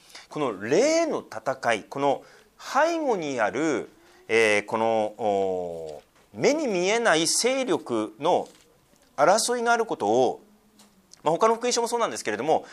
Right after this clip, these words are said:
特にルカによる福音書は、こう、もっと前面に出して、えー、いるわけなんですね。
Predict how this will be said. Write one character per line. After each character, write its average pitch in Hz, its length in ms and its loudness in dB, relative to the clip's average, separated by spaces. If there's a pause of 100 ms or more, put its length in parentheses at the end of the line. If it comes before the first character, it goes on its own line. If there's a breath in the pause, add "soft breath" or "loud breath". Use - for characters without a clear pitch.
(180 loud breath)
特 226 180 -4
に 175 80 -2
ル 151 120 -4
カ 202 120 -2
に 180 60 -4
よ 143 60 -2
る 113 60 -8
福 - 140 -12
音 110 80 -8
書 104 180 -10
は、 113 260 2 (320 loud breath)
こ 82 460 -10
う、 - 20 -14
も 175 100 -2
っ 202 40 -10
と 101 160 -8 (100)
前 185 120 4
面 254 320 -2
に 226 100 -6
出 196 120 -2
し - 120 -8
て、 113 400 -2 (380 soft breath)
え 87 260 -8
ー、 151 60 2
い 151 40 4
る 160 120 6
わ 151 100 6
け 135 100 -2
な 95 60 -2
ん 82 60 -10
で 87 80 -12
す - 120 -6
ね。 101 260 -4